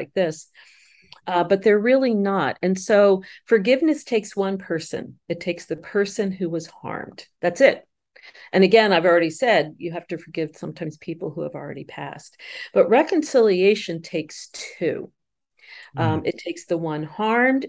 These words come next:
Speaker 1: and it takes the one who did the harm. Um, and, uh, I, I wanna put a plug in here for a book called The Five Languages of Apology. A lot of you may have heard of the five lang-, love languages.
Speaker 2: Mm-hmm.
Speaker 1: But, um, Pat, huh?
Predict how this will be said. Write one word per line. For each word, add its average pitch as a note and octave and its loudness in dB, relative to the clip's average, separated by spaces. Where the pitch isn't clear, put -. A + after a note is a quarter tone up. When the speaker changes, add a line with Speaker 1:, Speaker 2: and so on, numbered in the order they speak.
Speaker 1:
and F3 -4
it E3+ -6
takes E3+ -8
the F3 -6
one E3 -6
who D#3 -10
did D#3 -4
the C#3+ -8
harm. - -12
Um, D#3+ -2
and, G3 6
uh, F#3 4
I, F#3+ 2
I G3+ 2
wanna F#3 -2
put A#3+ 2
a G3 2
plug G3+ 0
in G3 2
here F#3 -6
for F3 -6
a E3+ -2
book F#3 -2
called E3 -2
The D#3+ -4
Five F#3+ 4
Languages F3+ 0
of D3 -4
Apology. F#3 2
A D3+ 2
lot D#3+ 0
of F3 -2
you E3 -6
may D#3 -2
have D3 -8
heard E3 -4
of D3 -8
the D3+ -10
five D3 -4
lang-, D3 -6
love F3+ 2
languages. D3+ -2
Speaker 2:
Mm-hmm. A#2+ 4
Speaker 1:
But, D#3+ 4
um, D#3+ 0
Pat, A3+ 4
huh? F#3 0